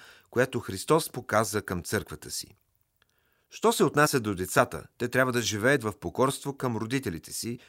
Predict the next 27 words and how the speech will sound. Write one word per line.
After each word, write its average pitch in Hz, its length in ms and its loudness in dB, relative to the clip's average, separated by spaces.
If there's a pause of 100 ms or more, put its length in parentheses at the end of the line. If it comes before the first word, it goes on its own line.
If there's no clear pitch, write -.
(140)
докато 98 320 -4
са 104 140 -2
млади. 104 420 2 (680)
А - 80 -8
в - 40 -8
същото 175 380 0
време, 92 400 -2 (260)
децата 143 360 0
трябва 127 280 4
да 113 100 4
могат 123 300 4
да 104 120 2
разчитат 156 480 -4
на 113 120 0
родителите 92 540 -4
си, 120 300 -4 (500)
да 127 220 4
не 139 80 2
се 208 140 2
държат 135 380 2
грубо 113 480 0 (280)
по 104 140 0
начини, 104 520 -2 (260)
които 139 260 -4
само 156 400 2
предизвикват 104 760 -4
гняв, 95 500 -2